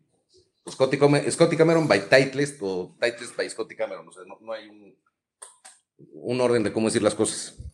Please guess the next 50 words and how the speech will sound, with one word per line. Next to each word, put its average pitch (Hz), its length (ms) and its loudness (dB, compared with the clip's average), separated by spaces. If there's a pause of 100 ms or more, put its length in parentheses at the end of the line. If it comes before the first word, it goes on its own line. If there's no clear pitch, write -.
(880)
Pero, 143 380 8
eh, 101 540 6 (440)
sí, 127 420 2
todo, 143 300 6
todo 139 240 4
el 127 60 -12
tema 139 260 2
de 120 80 2
la 92 160 -2
personalización 101 1040 -4
y 90 40 -8
los 87 140 -8
colores 98 640 -4
y 80 40 -16
los 82 140 -12
grips 101 520 -12 (320)
y 185 100 -6
las 143 160 6
fundas 139 560 2
y - 80 -10
todo 131 160 -2
eso 139 200 0
es 135 120 -6
tema 120 280 -6
de, 95 180 -6
de 85 100 -10
Scotty 107 280 -8
Cameron. 98 320 -6
De 107 80 -6
hecho, 123 100 -16
nada 120 120 -8
más 120 80 -8
lo 104 60 -14
puede 113 140 -4
hacer 101 120 -18
con 101 180 -10
él - 260 -14 (320)
en 92 120 -12
su 95 100 -10
estudio. 101 380 -2 (800)
No 113 120 2
hay 127 40 2
nadie 131 240 4
más 123 160 2
que, 107 160 0
que, 87 300 -2
que - 100 -6
lo 85 120 -2
pueda 92 140 0
hacer. 90 140 -10